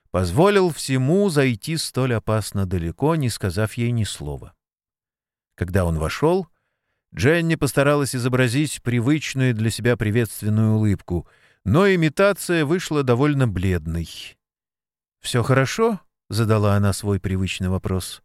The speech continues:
"Вполне", — ответил он, — "а у тебя как дела?" "И у меня так же".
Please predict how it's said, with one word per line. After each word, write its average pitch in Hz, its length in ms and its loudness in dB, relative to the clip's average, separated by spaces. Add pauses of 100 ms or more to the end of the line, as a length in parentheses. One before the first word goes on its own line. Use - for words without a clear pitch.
(760)
"Вполне", — 113 720 0 (120)
ответил 156 520 -4
он, — 160 200 0 (400)
"а 82 120 -4
у 90 100 -2
тебя 107 320 0
как 170 220 -2
дела?" 165 360 2 (840)
"И 139 100 4
у 180 100 4
меня 202 340 2
так 80 320 -4
же". 73 260 -6